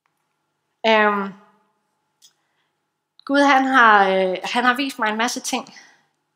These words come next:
i det her lidt, øh, skøre,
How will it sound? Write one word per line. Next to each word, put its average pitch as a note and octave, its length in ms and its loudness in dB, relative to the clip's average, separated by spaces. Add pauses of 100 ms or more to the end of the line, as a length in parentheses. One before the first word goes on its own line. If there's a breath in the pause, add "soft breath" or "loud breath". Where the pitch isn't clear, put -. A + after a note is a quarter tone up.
i G#3+ 80 -8
det G#3 180 -4
her G3 420 -2 (760)
lidt, G3+ 320 -6
øh, F#3+ 180 -2
skøre, G#3+ 440 -4